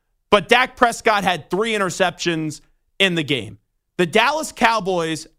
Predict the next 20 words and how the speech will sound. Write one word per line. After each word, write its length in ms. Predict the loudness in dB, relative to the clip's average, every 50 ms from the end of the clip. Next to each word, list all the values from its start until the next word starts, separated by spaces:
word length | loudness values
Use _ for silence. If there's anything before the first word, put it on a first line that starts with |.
| _
after 340 | 2 2 2 0 -4 -6 -4
this 220 | -2 -2 -4 -4 -2
contract 600 | 0 0 0 0 -2 -2 -2 -2 -2 -2 -4 -6
is 120 | -2 0
up, 340 | 0 0 -2 -4 -8 _ _ _ _ _ _ _ -2
need 180 | 0 0 0 0
to 80 | 0
move 200 | 0 0 0 0
on 180 | 0 -2 -2 -4
from 180 | -4 -6 -4 -2
Dak 300 | -2 -2 -2 -2 -4 -6
Prescott. 540 | -6 -6 -6 -8 -10 -10 -10 -10 -12 -14 _ _ _ _ _ _
The 120 | -2 -2
Dallas 420 | 2 2 2 2 2 0 -4 -8 -4
Cowboys 680 | 0 0 0 0 0 -2 -2 -2 -2 -2 -4 -6 -6 -14 _ _ _ _
need 280 | -2 -2 -2 -2 -4
to 60 | -8 -10
start 400 | -6 0 0 0 0 0 -2 -2
their 140 | 0 0 0
search 540 | -4 0 0 2 2 2 -4 -8 -14 -18